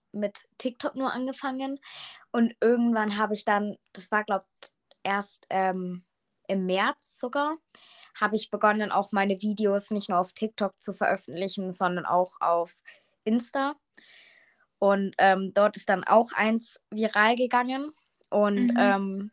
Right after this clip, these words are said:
Speaker 1: ja, seitdem poste ich auch eigentlich alles auf Insta und, äh, dort hat's etwas später, sag ich mal,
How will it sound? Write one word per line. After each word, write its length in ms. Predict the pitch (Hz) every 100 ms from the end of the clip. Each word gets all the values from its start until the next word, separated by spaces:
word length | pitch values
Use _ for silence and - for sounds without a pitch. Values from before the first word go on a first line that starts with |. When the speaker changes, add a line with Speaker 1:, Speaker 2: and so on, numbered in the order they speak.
| -
Speaker 1:
ja, 280 | 196 190 175
seitdem 560 | 185 190 202 190 190 - _ -
poste 300 | - 208 -
ich 100 | 190
auch 120 | 175
eigentlich 380 | - 185 185 -
alles 260 | 190 190 -
auf 260 | 185 185 -
Insta 440 | 214 220 - 202
und, 440 | 156 180 180 185 - _ _ -
äh, 420 | 180 180 180 170 - _ _ _ -
dort 240 | 196 196
hat's 340 | 196 - - - -
etwas 320 | 202 202 190
später, 360 | - 185 185 180
sag 160 | 180
ich 120 | 175 190
mal, 300 | 175 175